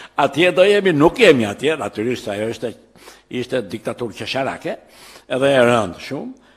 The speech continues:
Nuk jemi atje, po gjithsesi mungon individualizmi. S'ka ku, kush ka individ? Më tregoni. Ku janë gazetat? Ku janë televizionet? Në qoftë se ne do bashkohemi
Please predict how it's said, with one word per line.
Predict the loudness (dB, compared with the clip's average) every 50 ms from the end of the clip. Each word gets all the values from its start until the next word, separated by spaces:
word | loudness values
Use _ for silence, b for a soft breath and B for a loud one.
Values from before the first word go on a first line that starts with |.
| b -6
Nuk | -4 -4 -2 -2 -2
jemi | -2 0 0 0 0
atje, | 0 -2 -4 -4 -4
po | -4
gjithsesi | -6 -6 -6 -8 -8 -6 -6 -6 -6 -6 -8 -8 -6
mungon | -4 -4 -2 -2 -2 -2 -2 -2 -2 -4
individualizmi. | -6 -6 -6 -4 -4 -4 -2 -2 -2 -2 -4 -6 -8 -6 -8 -8 -8 -12 -18 _ _ _ _ _ _ _ _ _ _ _ _ _ _ _ _
S'ka | -8 -2 0 2 2 2 0
ku, | -2 -4 -4 -4
kush | -6 -6 -4 -4
ka | -4 -4
individ? | -4 -4 -6 -8 -10 -10 -14 _ _ _ _ _ _ _ -12
Më | -8
tregoni. | -6 -6 -4 -6 -6 -8 -10 -16 -20 _ _ _ _ _ _ _ _ _ _ _ _ _ _ _ _ _ _ _
Ku | -4 -2 0
janë | 0 0 0 0
gazetat? | -2 -2 -2 -2 -4 -6 -6 -8 -10 -14 -20 _ _ _ _ _ _ _ _ _ _ B B B B B B B
Ku | -8 -4 0
janë | 2 2 2 2
televizionet? | 0 -2 -2 -2 -2 -2 0 0 0 -2 -2 -4 -8 -12 -16 -20 _ _ _ _ _ _ _ _ _ _ _ _ _ _ _ _ _ _ -12
Në | -8 -8 -8
qoftë | -8 -6 -4 -4 -4 -4 -6
se | -8 -8
ne | -8 -6 -6
do | -6 -6 -4
bashkohemi | -4 -6 -6 -8 -10 -10 -10 -10 -10 -10 -12 -16 -18